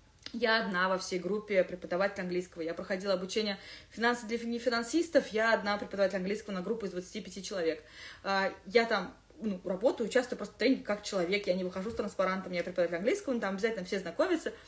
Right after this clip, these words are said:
В процессе люди видят меня как человека, они работают со мной, и потом всё, они так, "Как с тобой позаниматься?" Аля, или "Посоветуй преподавателя" и так далее.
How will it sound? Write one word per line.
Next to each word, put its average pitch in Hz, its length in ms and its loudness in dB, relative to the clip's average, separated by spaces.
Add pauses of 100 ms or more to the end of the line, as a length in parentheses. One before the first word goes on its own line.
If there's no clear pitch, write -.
(220)
В - 80 -20
процессе 240 520 4
люди 214 280 -2
видят 202 320 -2
меня 196 180 -2
как 180 140 -8
человека, 233 400 4
они 208 140 0
работают 185 380 -2
со 180 100 -6
мной, 214 220 2 (460)
и 214 80 -6
потом 226 280 4
всё, 233 160 2 (220)
они 214 180 0
так, 180 120 0
"Как 214 140 2
с - 20 -14
тобой 190 180 0
позаниматься?" 190 640 0
Аля, 185 160 2
или 180 220 2
"Посоветуй 190 440 -4
преподавателя" 202 540 0
и 196 40 -4
так 185 140 -2
далее. 160 340 -2